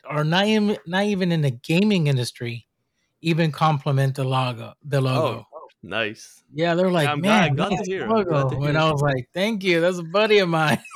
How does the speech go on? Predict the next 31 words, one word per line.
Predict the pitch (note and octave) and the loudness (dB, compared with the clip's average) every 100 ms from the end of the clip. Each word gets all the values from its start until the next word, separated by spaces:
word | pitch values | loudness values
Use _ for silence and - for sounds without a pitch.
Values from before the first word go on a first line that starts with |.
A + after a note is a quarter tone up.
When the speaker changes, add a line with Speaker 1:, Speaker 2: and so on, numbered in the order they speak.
| - - - - | -18 -18 -12 -4
Speaker 2:
<laughs> | G3+ - G3+ - F3+ - D#3 - - | 0 2 2 0 -2 -4 -8 -10 -8
That's | D#3 E3 | -6 -6
cool. | F3+ F3+ C3 - _ - - - - - - _ _ _ _ | -4 -4 -4 -8 _ -20 -20 -20 -20 -20 -20 _ _ _ _
Speaker 1:
Yeah, | C#3 E3+ | 2 4
Speaker 2:
I | E3 | 4
love | D3+ | 4
Speaker 1:
it | E3 | 2
Speaker 2:
to | F3 | 0
have | B2 A#2+ - | -2 -4 -4
feedbacks, | C3 A#2+ A#2+ A#2 A#2 A2 - | -6 -6 -4 -2 -2 -6 -8
and, | G#2 G2+ A#2 | -10 -8 -8
uh, | A#2 A2+ A2+ A2+ - | -8 -8 -8 -8 -8
yeah, | A#2+ | -8
it's | B2 | -8
cool. | - A#2 C#3+ - - - _ _ _ _ - | -6 -8 -6 -8 -10 -12 _ _ _ _ -10
Speaker 1:
You | F#3+ | -2
should | A3+ C4+ | 0 0
probably, | C#4 C4+ F#3 C#3+ - - | 0 0 -2 -8 -20 -10
I | F#3+ | -4
mean, | G#3 G3+ | -2 -2
you | G#3+ A3+ | -2 -4
probably | - C#4+ B3 F3+ _ - _ _ _ _ _ _ _ _ _ _ C#3 | 0 0 0 -6 _ -20 _ _ _ _ _ _ _ _ _ _ -4
go | D3 G3+ | 0 4
on, | B3 B3 G#3+ | 4 4 0
ah, | - E3+ D#3+ C#3+ - - _ | -4 -6 -8 -10 -14 -20 _
man, | F3 G3 C#3+ A#2+ | -12 -8 -8 -12
where | D3 G#3 | -4 0
is | G#3+ | 0
it? | G3 D#3+ | -2 -4
There's | F3 F3+ E3 | -2 -2 0
a, | D#3+ C#3 | 0 0